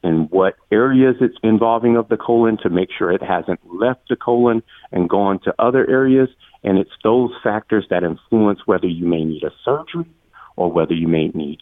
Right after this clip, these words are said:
chemotherapy. And so normally we will refer you to a surgeon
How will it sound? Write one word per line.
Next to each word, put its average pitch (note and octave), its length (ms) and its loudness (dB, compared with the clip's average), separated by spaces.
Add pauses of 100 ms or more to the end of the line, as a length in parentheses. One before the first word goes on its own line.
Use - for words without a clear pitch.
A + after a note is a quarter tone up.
chemotherapy. A#2 880 0 (300)
And F2+ 260 -2
so F2+ 140 2
normally G#2+ 640 2
we F2+ 140 -14
will E2 200 -4
refer B2 560 -2
you A#2+ 340 2 (240)
to A#2 140 0
a - 40 -8 (120)
surgeon A#2+ 400 0